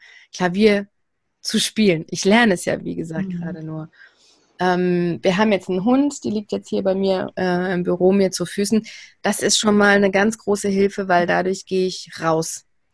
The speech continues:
Speaker 2: Mhm.
Speaker 1: Äh, morgens die halbe Stunde, mittags die Stunde, dann abends nochmal. Das tut mir, merke ich,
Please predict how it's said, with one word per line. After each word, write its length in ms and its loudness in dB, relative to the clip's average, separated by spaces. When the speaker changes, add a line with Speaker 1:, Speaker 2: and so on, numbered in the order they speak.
Speaker 2:
Mhm. 320 -4
Speaker 1:
Äh, 240 -2
morgens 840 0
die 160 -2
halbe 280 -2
Stunde, 380 -2
mittags 460 -4
die 140 -8
Stunde, 340 -4
dann 200 -4
abends 400 -2
nochmal. 320 0
Das 180 -4
tut 240 -8
mir, 160 0
merke 280 -2
ich, 220 -8